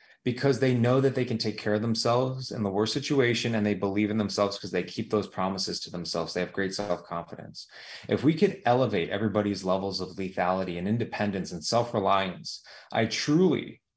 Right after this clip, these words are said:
truly believe that we could have more peace on this planet than we've ever had at any period of time in our existence. Because if we all have the ability to defend ourselves with great lethality,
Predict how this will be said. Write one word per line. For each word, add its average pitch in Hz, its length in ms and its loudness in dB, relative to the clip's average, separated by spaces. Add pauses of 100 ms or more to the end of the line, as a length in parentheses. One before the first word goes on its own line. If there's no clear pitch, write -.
(320)
truly 175 440 4
believe 160 680 0 (640)
that 107 200 4
we 131 160 4
could 127 200 2
have 95 600 4 (400)
more 120 380 2
peace 127 340 -4
on 117 160 0
this 117 140 -2
planet 113 400 0
than 104 120 -2
we've 92 280 -2
ever 127 220 4
had 104 260 4
at 101 120 -2
any 107 180 -2
period 95 340 -2
of 92 100 -8
time 92 480 -6 (360)
in 110 160 0
our 95 160 2
existence. 92 560 -6
Because 104 520 -2 (260)
if - 180 -6
we 117 260 -4
all 147 240 6
have 143 220 4
the 131 140 2
ability 131 760 0
to - 80 -8
defend 107 300 0
ourselves 131 640 2
with 92 180 -6
great 107 220 2
lethality, 139 680 0